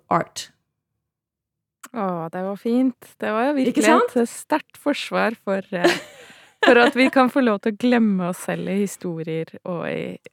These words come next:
Speaker 2: jeg elsker tegneserier så mye. Jeg, jeg synes jo forsiden på boka, den, eh, pocketutgaven jeg har, ligner jo veldig på Chris Ware, eh, sin, eh, eh, nå står det helt stille for meg.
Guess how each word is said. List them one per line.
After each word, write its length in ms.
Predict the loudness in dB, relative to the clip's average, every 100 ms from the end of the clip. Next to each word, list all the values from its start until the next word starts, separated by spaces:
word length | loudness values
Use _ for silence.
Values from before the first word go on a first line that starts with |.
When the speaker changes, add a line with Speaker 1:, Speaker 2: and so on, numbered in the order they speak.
| -4
Speaker 2:
jeg 420 | -2 0 0 0
elsker 360 | -2 -6 -10 -8
tegneserier 580 | -6 -8 -8 -10 -10 -10
så 240 | -10 -8
mye. 440 | -6 -6 -4 -4 -4
Jeg, 240 | -2 -2 0
jeg 160 | -2
synes 220 | -2 -2
jo 140 | 0 -2 -4 _ _ _
forsiden 640 | 0 0 0 -6 -6 -6
på 220 | -6 -2 0 0
boka, 540 | -4 -6 0 2 2
den, 380 | -2 -4 -4 -4
eh, 340 | -4 -4 -6 -8 _
pocketutgaven 840 | -14 -12 -12 -14 -12 -10 -8 -8 -6
jeg 100 | -2
har, 220 | -2 -4 _ _ _ _ _ _ _
ligner 320 | -6 -4 -2 -2
jo 80 |
veldig 300 | -2 -2 -4
på 120 | -8 -8
Chris 360 | -6 -8 -8
Ware, 480 | -10 -8 -4 -4 -6 -10
eh, 340 | -12 -8 -8 -10
sin, 400 | -10 -8 -6 -6
eh, 340 | -8 -8 -12 -18 _ _ _ _ -20 -20 _ _ _ _ _ _ _ _ -2
eh, 460 | 2 2 2 2
nå 160 | 0 0
står 160 | -2 -4
det 120 | -4
helt 80 | -6
stille 180 | -10 -6
for 140 | -6
meg. 220 | -4 -4